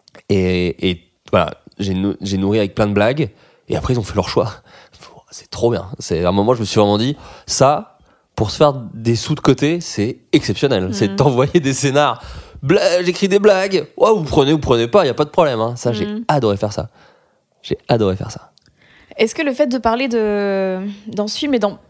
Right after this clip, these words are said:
Speaker 2: j'ai l'impression pas mal de trucs que t'as fait toi, de parler de,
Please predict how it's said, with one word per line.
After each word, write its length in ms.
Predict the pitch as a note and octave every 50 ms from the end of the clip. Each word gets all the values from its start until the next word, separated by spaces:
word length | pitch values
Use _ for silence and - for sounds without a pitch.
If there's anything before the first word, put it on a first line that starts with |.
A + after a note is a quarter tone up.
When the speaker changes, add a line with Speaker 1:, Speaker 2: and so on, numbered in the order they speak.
| - - F#3+
Speaker 2:
j'ai 360 | F#3 F#3 G3+ G#3 G3+ G3+ G3
l'impression 420 | F#3+ F3+ F#3 G3+ G3+ - B3 A#3+ A#3+
pas 140 | A3+ G#3+
mal 180 | G#3 A3 A3+ A3+
de 80 | G#3+ G#3
trucs 220 | - - A#3 A3+
que 80 | - G#3+
t'as 160 | G3 F#3 F#3+
fait 180 | - G#3 G3
toi, 320 | F#3+ - A#3 A#3 A#3+ B3 B3+ A#3+ - - -
de 140 | - F#3+ F#3+
parler 300 | F#3 - F#3 F#3 F#3+ G3+ G3+
de, 420 | G3 G3 F#3 F#3 F3+ F3 F3 F3